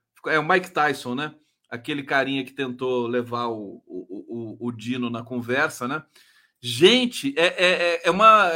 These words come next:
quase que eu, se, se eu fosse de direita, eu ia me sentir torturado, né, psicologicamente.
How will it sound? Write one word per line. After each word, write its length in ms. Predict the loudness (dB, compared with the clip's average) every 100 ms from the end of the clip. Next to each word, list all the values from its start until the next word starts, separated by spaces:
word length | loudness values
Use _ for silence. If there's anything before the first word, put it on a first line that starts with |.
| -2 -6 -6
quase 340 | 4 6 4
que 80 | -2
eu, 120 | -6
se, 200 | -6 -8
se 160 | -4 0
eu 120 | 0
fosse 320 | 2 -2 -2
de 100 | -10
direita, 460 | -6 -4 0 -2 -2
eu 40 |
ia 60 | -6
me 60 |
sentir 280 | -8 -10 -12
torturado, 680 | -6 -6 -4 2 4 4 -2
né, 160 | -6 -6 -10 -14
psicologicamente. 920 | -20 -8 -4 -4 -4 -8 -8 -10